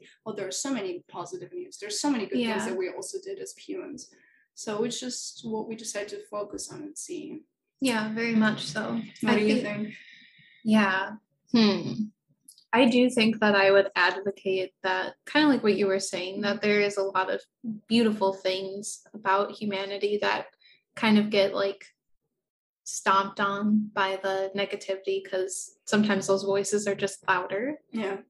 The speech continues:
Speaker 2: I also think that sometimes it, it's easier for people to believe in negativity rather than something positive, because it, it takes energy to be positive.
Speaker 1: Mm.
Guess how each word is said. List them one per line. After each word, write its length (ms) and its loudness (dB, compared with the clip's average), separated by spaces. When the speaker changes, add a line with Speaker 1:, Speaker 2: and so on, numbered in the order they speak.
Speaker 2:
I 80 4
also 260 4
think 200 4
that 160 0
sometimes 420 4
it, 280 4
it's 180 0
easier 500 2
for 160 -10
people 380 -4
to 480 -2
believe 360 2
in 140 -4
negativity 840 -6
rather 300 -2
than 420 -6
something 400 -2
positive, 560 -4
because 240 -4
it, 160 -2
it 100 -6
takes 240 -6
energy 380 2
to 140 -14
be 120 -12
positive. 520 -6
Speaker 1:
Mm. 400 -8